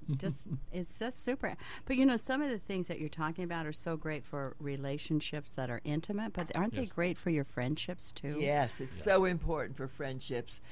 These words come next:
Speaker 3: not to criticize, to talk straight, for, to ask for what you want without a criticism,
Speaker 2: Mm-hmm.
Speaker 3: and to be there with each other and to communicate with each other and to remember to have fun.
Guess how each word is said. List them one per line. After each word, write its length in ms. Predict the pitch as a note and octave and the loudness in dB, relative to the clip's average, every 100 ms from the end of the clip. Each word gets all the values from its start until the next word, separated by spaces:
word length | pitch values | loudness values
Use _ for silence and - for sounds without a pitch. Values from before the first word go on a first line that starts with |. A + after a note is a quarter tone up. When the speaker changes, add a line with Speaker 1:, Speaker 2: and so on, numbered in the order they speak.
| - - | -8 0
Speaker 3:
not 240 | G3+ G3 | 2 2
to 60 | F#3 | -2
criticize, 840 | - E3+ D3+ D3 D#3 C#3+ C#3 C#3 - - - | -2 0 0 -2 -2 -2 -4 -6 -8 -8 -8
to 80 | |
talk 320 | F#3+ G3+ G3+ G3 | -4 -2 -2 -4
straight, 440 | - F3 D#3 D3+ | -4 0 0 -2
for, 140 | - - - | -6 -6 -8
to 120 | - F3 - | -8 -2 6
ask 360 | F#3+ A3+ - - | 8 8 4 -4
for 100 | E3+ | -4
what 160 | D3+ D3+ | -4 -4
you 120 | D3+ | -4
want 260 | D3 C3+ | -4 -6
without 300 | - C#3 C#3 | -6 -4 -4
a 40 | D3+ | -4
criticism, 720 | - D3 B2+ - G#2+ B2+ C3 | -6 -6 -6 -6 -8 -6 -6
Speaker 2:
Mm-hmm. 300 | F#3 E3+ F3+ F3+ - | -4 -2 -4 -6 -6
Speaker 3:
and 220 | G3+ G#3 G#3+ | -4 -2 -2
to 260 | A3+ G#3+ - - - - E3+ | -4 -6 -8 -10 -10 -10 -8
be 180 | A3 F4 | -6 -4
there 240 | G#4 D#4+ | -4 -4
with 220 | E3+ E3 | -6 -6
each 200 | C#3 - | -8 -6
other 200 | D#3+ D#3+ | -6 -4
and 120 | D#3+ D#3+ | -4 -6
to 60 | |
communicate 800 | D#3 - D#3+ A3 G4+ - A#2+ - C#3 | -6 -6 -4 -4 -6 -8 -8 -8 -8
with 160 | C3+ | -6
each 180 | C3+ - | -8 -8
other 260 | B2+ C3 - - - | -8 -8 -8 -10 -4
and 120 | F#3+ | 0
to 40 | G#3 | 2
remember 380 | G#3 A3 B3+ | 6 6 6
to 80 | B3+ | 8
have 180 | A3+ G#3+ | 6 4
fun. 480 | - - D4+ A3 | 2 4 4 2